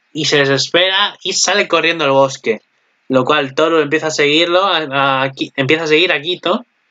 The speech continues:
y la detiene a tiempo. Empieza a hablar en un precipicio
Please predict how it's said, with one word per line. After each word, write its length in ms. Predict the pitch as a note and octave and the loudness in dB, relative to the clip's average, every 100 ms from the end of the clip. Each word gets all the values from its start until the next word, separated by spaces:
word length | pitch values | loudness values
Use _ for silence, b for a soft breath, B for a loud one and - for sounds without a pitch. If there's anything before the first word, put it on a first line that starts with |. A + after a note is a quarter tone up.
| _ _ _ _ _ | _ _ _ _ _
y 100 | C#3+ | 0
la 120 | C#3 | 2
detiene 400 | B2 B2 F3 D#3+ | 0 -2 0 0
a 100 | C3+ | 0
tiempo. 540 | C#3+ D3+ C3+ C#3 F#3+ - _ _ _ _ _ _ _ _ - | -2 -4 -2 -2 -2 -6 _ _ _ _ _ _ _ _ -6
Empieza 280 | C3+ D3+ D#3+ | -2 0 0
a 20 | |
hablar 320 | D#3+ E3+ - | 0 -2 -2
en 80 | C3+ | -2
un 120 | D#3 | 0
precipicio 720 | E3 C#3+ C3+ E3 C#3+ D3+ F#3 | 0 -2 -2 -2 0 0 0